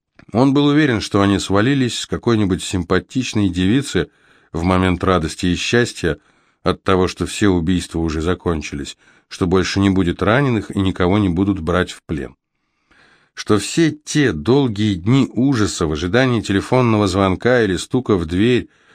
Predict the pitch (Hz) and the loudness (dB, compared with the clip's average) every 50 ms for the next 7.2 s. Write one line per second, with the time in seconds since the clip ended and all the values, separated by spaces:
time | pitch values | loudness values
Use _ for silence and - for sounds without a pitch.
0 | _ _ _ _ - 92 90 - - 139 143 127 120 107 82 - 110 104 104 98 | _ _ _ _ -4 -4 -2 0 2 2 2 2 0 -2 -2 -2 0 0 2 2
1 | 87 98 107 117 127 127 117 104 95 90 82 76 - _ - _ _ _ - - | 2 2 2 2 2 2 2 0 0 0 -2 -4 -8 _ -20 _ _ _ -16 -12
2 | - - 151 151 147 - - 120 104 - - - 104 98 95 131 143 - - - | -4 -2 -2 -2 -2 -2 -2 -2 -2 0 0 0 0 0 0 0 -2 -2 -2 -4
3 | 104 - - 92 82 85 82 95 98 92 82 104 131 135 123 - 90 78 - _ | -4 -4 -6 -6 -6 -4 0 0 0 2 2 0 0 0 0 0 -2 -4 -6 _
4 | _ _ _ _ _ _ _ - - - - 135 131 101 - - - 107 95 85 | _ _ _ _ _ _ _ -16 -12 -6 -2 0 0 -2 -2 -2 0 0 0 0
5 | 78 82 95 110 143 151 147 - 123 - 127 127 117 107 104 95 - - 92 87 | 0 0 2 2 2 2 0 -2 -2 0 0 0 2 0 -2 -2 -2 0 0 0
6 | 82 82 90 101 113 120 - - - - 110 92 - - 98 87 82 90 87 78 | 0 0 2 0 0 0 -2 -8 -6 -4 -6 -4 -4 -4 -4 -2 -2 -2 -2 -4
7 | 71 67 69 67 | -4 -8 -10 -12